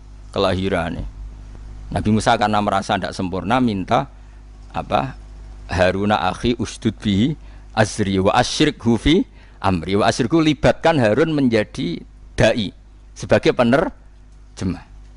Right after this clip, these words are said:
"Wa akhi Harun huwa afsahu minni lisanan fa arsilhu ma'iyya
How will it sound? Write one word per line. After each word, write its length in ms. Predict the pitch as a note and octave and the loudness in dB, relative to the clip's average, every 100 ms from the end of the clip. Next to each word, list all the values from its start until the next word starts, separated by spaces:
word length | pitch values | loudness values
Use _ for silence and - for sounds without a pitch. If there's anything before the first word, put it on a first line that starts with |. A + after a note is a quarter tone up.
| - - | -18 -2
"Wa 300 | A2 A#2+ B2 | 2 4 2
akhi 240 | F3+ F3 | 2 4
Harun 400 | D3 C3+ C#3 C#3 | 4 4 2 0
huwa 240 | C#3+ A#2+ C3 | 2 4 2
afsahu 500 | - - - C#3 C#3 | 2 0 0 0 2
minni 320 | C3 B2 B2 | 2 4 2
lisanan 560 | A#2+ A2+ - A2+ G#2+ G#2 | 2 -2 2 2 2 0
fa 240 | - A#2+ | 2 2
arsilhu 320 | E3 - D3 C3 | 2 0 0 2
ma'iyya 480 | B2+ A2+ B2 C3+ G#3+ | 4 4 4 2 0